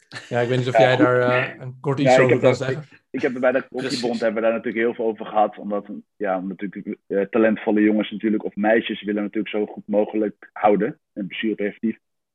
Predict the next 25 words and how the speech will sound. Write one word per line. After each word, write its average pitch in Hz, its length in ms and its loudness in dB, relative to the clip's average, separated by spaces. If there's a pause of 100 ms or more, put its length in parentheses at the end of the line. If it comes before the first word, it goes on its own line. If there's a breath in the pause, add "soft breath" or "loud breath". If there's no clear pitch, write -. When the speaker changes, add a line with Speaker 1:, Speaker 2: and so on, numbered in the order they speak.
Speaker 2:
Ja, - 120 -6
dat 104 120 2
is - 40 -10
heel 135 180 4
belangrijk 113 500 2
om 110 80 -2
daar 107 120 2
rekening 123 320 0
mee 107 160 -2
te 98 80 -14
houden. 98 380 -4 (460)
Meisjes 104 380 0
natuurlijk 110 320 -4
wat 101 100 -12
eerder 120 240 0
in 113 60 -2
de 110 80 -4
groeispurt. 117 680 0
Eh, 101 300 -2
jongens 110 340 -4
ook, 127 280 2
eh, 120 200 0
wat 107 120 -2
later 123 340 4
dus. 135 300 -2